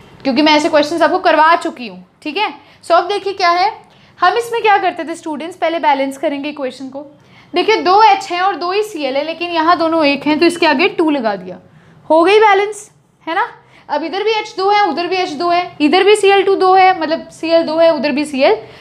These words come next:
दो है। अब हमने एचसीएल बना लिया, अब हमारे पास दोनों के mass हैं,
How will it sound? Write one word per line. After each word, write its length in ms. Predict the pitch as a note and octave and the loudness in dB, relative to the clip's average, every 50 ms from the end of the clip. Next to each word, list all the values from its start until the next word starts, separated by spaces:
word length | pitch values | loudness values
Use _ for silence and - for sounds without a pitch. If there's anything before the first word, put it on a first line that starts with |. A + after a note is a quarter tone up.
| - - A3 | -20 -8 -4
दो 140 | G#3+ G#3 F#3+ | -2 -2 -2
है। 200 | - F3+ - - - _ _ _ _ - - - - - | -4 -10 -18 -20 -20 _ _ _ _ -20 -20 -20 -10 -2
अब 160 | - D#4+ F4 G4 | 2 2 4 4
हमने 240 | G4 G4+ A4 A4 G4+ | 2 2 2 0 0
एचसीएल 340 | F#4+ - - A4 A#4 A#4+ A#4 | 0 -2 -2 -2 0 0 0
बना 240 | A#4 A#4 G#4 E4+ C4+ B3+ | -2 -2 -2 -4 -4 -4
लिया, 200 | C4 C#4 D#4 F4 | -6 -6 -6 -4
अब 60 | F#4 | -2
हमारे 220 | G4 G4 F#4+ G4 | -2 -2 -2 -2
पास 120 | G4 A4+ F4 | -2 -4 -2
दोनों 360 | C#4+ F4 E4+ E4+ F4+ G#4+ A4+ | -2 -2 -2 0 0 -2 -2
के 140 | G#4 A#4+ A#4 | -2 0 0
mass 300 | G#4 F4 D4+ C#4 C#4 - - | 2 4 4 2 2 -2 -10
हैं, 140 | G#3 - | -14 -16